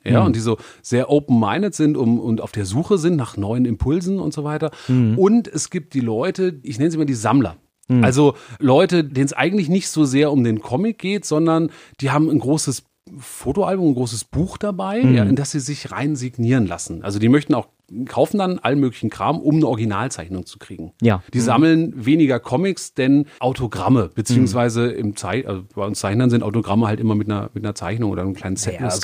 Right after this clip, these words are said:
Speaker 2: sonst wäre es auch
Speaker 1: versehen.
Speaker 2: irgendwie doof,
Speaker 1: Genau,
Speaker 2: find ich,
Speaker 1: und
Speaker 2: also.
Speaker 1: das wollen die und
Speaker 2: Ja.
Speaker 1: die sind, am Anfang freust du dich, weil die natürlich auch ein Heft kaufen und irgendwann denkst du so, „Boah, ey, denen ist das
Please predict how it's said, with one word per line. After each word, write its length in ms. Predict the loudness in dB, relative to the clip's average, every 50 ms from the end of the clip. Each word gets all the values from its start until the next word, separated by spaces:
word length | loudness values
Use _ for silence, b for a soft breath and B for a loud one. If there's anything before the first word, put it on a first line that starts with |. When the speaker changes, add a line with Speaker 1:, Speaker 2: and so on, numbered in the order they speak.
| 0 0 0 2
Speaker 2:
sonst 40 |
wäre 100 | 2 2 2
es 80 | 2 2
auch 40 | 2 2
Speaker 1:
versehen. 120 | 4 4
Speaker 2:
irgendwie 220 | 4 2 2 -2 0
doof, 560 | 0 0 0 0 0 -2 -6 -18 -20 -20 _ 0
Speaker 1:
Genau, 180 | 2 4 4 4
Speaker 2:
find 120 | 2 2
ich, 40 | 2
Speaker 1:
und 60 | 0 0
Speaker 2:
also. 120 | 2 0
Speaker 1:
das 260 | 0 0 -2 -6 -2
wollen 300 | 2 4 4 6 6 4
die 200 | 2 2 0 0
und 300 | 0 2 2 2 2 2 -2 -4
Speaker 2:
Ja. 180 | -4 -4 -4 -4 -4
Speaker 1:
die 200 | -2 0 0 0
sind, 400 | 0 2 2 2 2 2 0 0
am 120 | 0 0 2
Anfang 260 | 0 0 0 0 -2
freust 380 | -2 -4 -8 -4 -4 -4 -4 -2
du 40 | 0
dich, 200 | 0 0 0 0
weil 100 | 0 2
die 80 | 2
natürlich 400 | 0 0 0 0 -2 -2 -2 -2
auch 200 | -6 -8 -8 _ -10 -2
ein 100 | -2 -2
Heft 360 | 2 2 0 -2 -2 -12 -14
kaufen 320 | -4 0 2 2 2 4 0
und 80 | 0 2
irgendwann 200 | 2 0 2 2
denkst 180 | 0 -2 -2 -4
du 40 | -4
so, 160 | -4 -4 -4 B B B B B B B
„Boah, 240 | -12 -8 -8 -8 -8
ey, 160 | -6 -8 -6
denen 220 | -2 0 0 0 0
ist 180 | -2 -4 -6 -6
das 380 | -6 -6 -6 -10 -12 -14 _